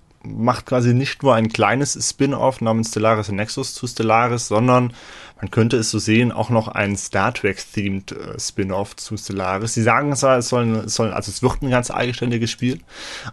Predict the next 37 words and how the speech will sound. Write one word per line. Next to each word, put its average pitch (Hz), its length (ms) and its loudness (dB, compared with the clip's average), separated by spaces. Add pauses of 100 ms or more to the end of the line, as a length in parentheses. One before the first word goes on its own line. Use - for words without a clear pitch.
und 123 120 0
sie 107 120 -2
sagen 113 380 4
auch, 110 240 4
es - 120 -4
soll 107 220 2
ganz 117 280 -2
individuelles 113 680 2
Gameplay 120 560 2
und, 104 200 -6
und 107 220 -4
neues 113 640 6
Gameplay 107 640 2
und, 104 320 -4
äh, - 20 -10
noch 101 600 -4
ein-, 104 180 -4
hier 101 240 0
einzigartiges 113 760 -2
Gameplay 110 380 0
liefern. 110 460 -2 (760)
Also 104 180 0
insofern 107 520 0
frage 107 240 0
ich - 120 -14
mich - 120 -8
halt, 104 100 0
okay, 110 260 -2
wie 104 80 0
machen 98 300 -2
sie 117 120 0
das, 107 220 -4
wenn 104 120 -2
sie 98 160 -4
ein 101 160 -6
Spiel 117 340 0
haben, 101 460 -2